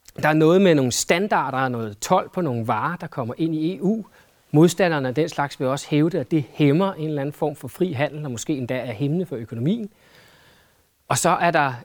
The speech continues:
øh, nogle ydre grænser omkring, øh, omkring, øh, flygtninge,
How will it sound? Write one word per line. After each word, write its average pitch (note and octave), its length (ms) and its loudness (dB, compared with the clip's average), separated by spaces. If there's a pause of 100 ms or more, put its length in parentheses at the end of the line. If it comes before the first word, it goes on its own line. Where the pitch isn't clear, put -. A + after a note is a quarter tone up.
(120)
øh, D3+ 100 2
nogle C3+ 180 2
ydre G#3+ 220 6
grænser D3+ 400 -2
omkring, C#3 640 -4 (140)
øh, A#2 480 -2 (920)
omkring, C#3+ 560 -2
øh, A2+ 180 -4
flygtninge, F3+ 480 0